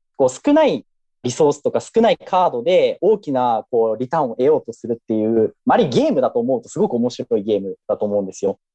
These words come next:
なんかもし、例えばちょっとすいません、バイネームですけど、セールスフォースを売りましょうってなると、セールスフォースって千ぐらい機能があるので、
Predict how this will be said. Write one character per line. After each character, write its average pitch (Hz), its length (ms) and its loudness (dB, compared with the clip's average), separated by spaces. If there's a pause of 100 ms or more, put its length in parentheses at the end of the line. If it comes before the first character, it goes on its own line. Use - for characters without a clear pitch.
(160)
な 151 100 0
ん - 20 0
か 127 60 0
も 302 80 4
し、 165 460 2 (280)
例 - 80 4
え - 40 4
ば 131 80 0
ち - 80 -12
ょ - 20 -20
っ - 20 -16
と 104 220 -4
す - 100 -16
い - 20 -2
ま 120 60 0
せ - 80 -8
ん、 101 40 -8
バ 127 100 2
イ 139 60 2
ネ 147 80 4
ー - 20 2
ム 120 60 -2
で 104 80 -4
す - 160 -16
け 107 80 -2
ど、 101 60 2
セ 202 180 4
ー 220 40 4
ル 226 80 4
ス 220 100 -8
フ 220 80 2
ォ - 20 4
ー - 40 2
ス - 80 -8
を 110 40 -4
売 107 60 -6
り 117 100 -2
ま 120 100 0
し - 80 -4
ょ 101 80 0
う - 40 -12
っ - 20 -16 (100)
て 117 60 -2
な 127 100 2
る 117 100 -2
と、 113 320 2 (200)
セ 262 160 2
ー - 20 2
ル 277 80 2
ス - 80 -20
フ 285 60 2
ォ - 20 4
ー 214 40 4
ス - 20 -14
っ - 40 -10
て 135 60 -8
千 233 260 2
ぐ 226 60 4
ら 165 80 4
い 120 80 -2
機 143 120 -8
能 113 120 -4
が 113 80 -4
あ 113 40 0
る 110 80 -4
の 101 120 -8
で、 113 320 2